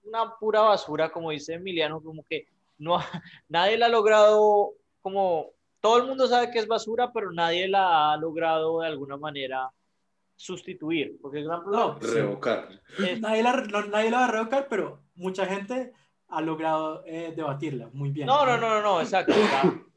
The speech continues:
Speaker 1: se ha logrado mostrar que es falsa y
Speaker 2: Que sí es
Speaker 1: básicamente lo
Speaker 2: falsa,
Speaker 1: que dice,
Speaker 2: exacto.
Speaker 1: lo que dice la, la hipótesis es que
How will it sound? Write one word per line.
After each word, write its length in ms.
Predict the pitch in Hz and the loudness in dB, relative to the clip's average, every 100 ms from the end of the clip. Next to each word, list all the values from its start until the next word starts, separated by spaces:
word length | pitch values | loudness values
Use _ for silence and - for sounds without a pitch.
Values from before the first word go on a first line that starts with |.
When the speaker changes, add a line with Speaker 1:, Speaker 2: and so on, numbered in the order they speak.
| _ | _
Speaker 1:
se 140 | - | 0
ha 80 | 180 | 2
logrado 560 | 196 208 233 233 233 | 2 4 6 6 4
mostrar 460 | 233 233 - 170 156 | 2 -2 2 2 2
que 80 | 180 | -2
es 140 | 175 | -6
falsa 400 | - 214 170 - 170 | 2 2 2 -2 -6
y 40 | 170 | 0
Speaker 2:
Que 120 | 165 | 0
sí 100 | - | 0
es 40 | |
Speaker 1:
básicamente 360 | 139 196 165 147 | -2 -2 -2 -2
lo 60 | 180 | -2
Speaker 2:
falsa, 140 | - | -2
Speaker 1:
que 60 | 180 | -4
dice, 220 | 160 165 | -4 -4
Speaker 2:
exacto. 220 | 170 170 | -6 -4
Speaker 1:
lo 60 | 170 | -4
que 100 | 165 | -2
dice 560 | 156 147 151 160 170 175 | -2 -4 -4 -2 -2 -2
la, 220 | 175 165 | -2 0
la 120 | 151 | 0
hipótesis 460 | 147 147 143 143 151 | -2 -4 -10 -10 -14
es 140 | - | -12
que 220 | - 151 | -10 -10